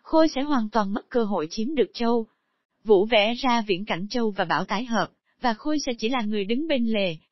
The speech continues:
nhìn họ hạnh phúc bên nhau mà không thể làm gì. Những lời này như dầu đổ vào lửa, khiến Khôi càng trở nên tức giận và rối loạn. Vũ dường như đã tìm được đúng điểm yếu của Khôi, và anh không ngừng đẩy Khôi vào thế phải lựa chọn, hoặc trừ khử Bảo để giành lại Châu,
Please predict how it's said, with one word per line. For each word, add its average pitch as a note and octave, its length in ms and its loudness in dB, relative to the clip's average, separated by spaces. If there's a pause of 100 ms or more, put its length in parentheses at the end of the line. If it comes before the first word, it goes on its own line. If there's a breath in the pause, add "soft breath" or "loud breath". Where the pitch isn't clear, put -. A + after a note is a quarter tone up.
(140)
nhìn B3+ 180 4
họ A3 180 2
hạnh G3 320 -6
phúc F#4 180 -4
bên C4 180 0
nhau B3+ 220 2
mà B3 200 0
không D4 220 -4
thể A#3 120 -4
làm A3 240 -2
gì. G3 300 -2 (560)
Những A3+ 160 4
lời C4 160 6
này G#3 180 0
như A#3+ 160 2
dầu F#3+ 220 2
đổ F3 280 0
vào A3+ 200 0
lửa, E3+ 340 -2 (160)
khiến C#4+ 300 2
Khôi D#4 240 4
càng G3 280 -4
trở G3 140 0
nên B3 220 0
tức D#4 200 -4
giận F3 220 0
và F3+ 160 -2
rối G#3 240 -4
loạn. D#3+ 380 -2 (600)
Vũ G3+ 200 2
dường A#3+ 320 0
như B3 160 0
đã A#3+ 160 -2
tìm G3+ 220 0
được G3 180 2
đúng C4 240 -2
điểm G3+ 220 0
yếu A#3+ 240 -2
của G3 140 -2
Khôi, G#3 360 0 (300)
và A#3+ 100 0
anh C#4+ 200 2
không D#4 220 2
ngừng A#3 220 2
đẩy G3+ 260 -2
Khôi C#4+ 240 -4
vào G#3 240 0
thế C4 200 -4
phải G3 120 -4
lựa G3 240 2
chọn, C#3+ 280 -4 (260)
hoặc B3 260 2
trừ A#3+ 200 6
khử A3 160 -4
Bảo A3 280 0
để A3 180 0
giành G3+ 180 -2
lại E3+ 200 -4
Châu, B3+ 320 -2